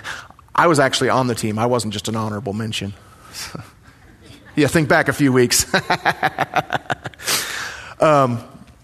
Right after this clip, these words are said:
I got to practice, and, and there were guys I'd played against all season, and, and they were the best guys from each one of their teams. But then in, in, in one of the games, I, I, I played offense, uh, our defensive end. His name was Mike Crilly. Um,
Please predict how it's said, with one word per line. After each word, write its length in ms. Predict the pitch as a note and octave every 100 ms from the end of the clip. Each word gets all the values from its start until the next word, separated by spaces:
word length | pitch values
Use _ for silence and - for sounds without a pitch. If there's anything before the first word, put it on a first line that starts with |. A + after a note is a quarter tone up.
| - - - - -
I 80 |
got 160 | D3 D3
to 40 | A2+
practice, 600 | D#3 D#3 E3+ B2+ A#2 -
and, 380 | C3 B2 A#2
and 180 | B2+ A#2+
there 100 | C3
were 80 | C3
guys 300 | C3+ C3+ C3+
I'd 180 | A#2 A2
played 220 | D3 C#3+
against 300 | A#2 B2 -
all 180 | A#2 G#2+
season, 560 | - D3 F3+ G#2+ G#2+ -
and, 180 | C3 B2+
and 160 | C#3
they 80 | D#3+
were 80 | F3+
the 80 | D#3+
best 320 | C3 E3 -
guys 340 | D3+ C3 C#3
from 140 | - C#3
each 220 | C3 -
one 140 | C3+
of 80 | C3
their 140 | B2+ B2
teams. 540 | E3+ - - - - - - - - - - - - - - -
But 120 | D#3+
then 160 | F3+ E3+
in, 200 | D#3+ D#3+
in, 380 | - D#3 D3+ -
in 200 | D3+ D3+
one 100 | D#3
of 40 |
the 40 | C#3
games, 440 | D3 E3+ A#2+ B2
I, 260 | C3 - B2+
I, 180 | - B2
I 40 |
played 240 | B2 A#2+ A#2+
offense, 600 | C3 - C3+ B2 - - - _ - - -
uh, 200 | A#2+ A#2+
our 120 | - B2+
defensive 480 | C3 E3 D3+ D3+
end. 160 | C3+ A2+
His 120 | C3
name 120 | D#3
was 140 | D3+ C3
Mike 200 | C#3+ -
Crilly. 360 | - A2+ F2+ F#2+ - _ - - - _ - -
Um, 440 | - B2 A#2 G#2+